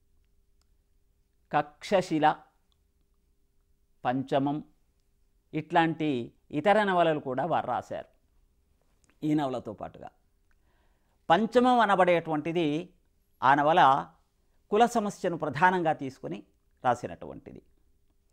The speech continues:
అట్లాగే వంకర టింకర ఓ మొదలైనటువంటి హాస్య కథలు కూడా రాశారు. మరి ఇంతటి ప్రతిభావంతుడికి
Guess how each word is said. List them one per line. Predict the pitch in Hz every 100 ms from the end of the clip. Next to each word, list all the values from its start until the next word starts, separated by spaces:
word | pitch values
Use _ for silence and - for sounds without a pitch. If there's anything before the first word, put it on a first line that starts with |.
| _ _ _ _ -
అట్లాగే | 123 127 131 127 127 131 -
వంకర | 135 147 151 135
టింకర | 135 131 131 123 - _ _ _ _ -
ఓ | 123 127 143 -
మొదలైనటువంటి | 131 135 139 131 120 123 120 127 117 131 _ _ _ _
హాస్య | - 139 165 - 151
కథలు | - - 156
కూడా | 135 110 135
రాశారు. | - - 76 - _ _ _ _ _ _ _ _ _ _ _ _ _ _ -
మరి | 113 117 -
ఇంతటి | 120 156 175 156
ప్రతిభావంతుడికి | 151 147 185 190 190 185 185 180 165 185